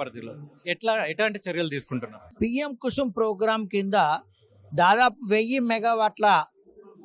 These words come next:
Speaker 2: ఆ, విద్యుత్ సోలార్ పవర్ ప్లాంట్ కొరకు పీపీఎల్ ఎంటర్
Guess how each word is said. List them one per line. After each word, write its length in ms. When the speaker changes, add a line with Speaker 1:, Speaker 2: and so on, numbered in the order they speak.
Speaker 2:
ఆ, 320
విద్యుత్ 460
సోలార్ 420
పవర్ 160
ప్లాంట్ 300
కొరకు 540
పీపీఎల్ 520
ఎంటర్ 380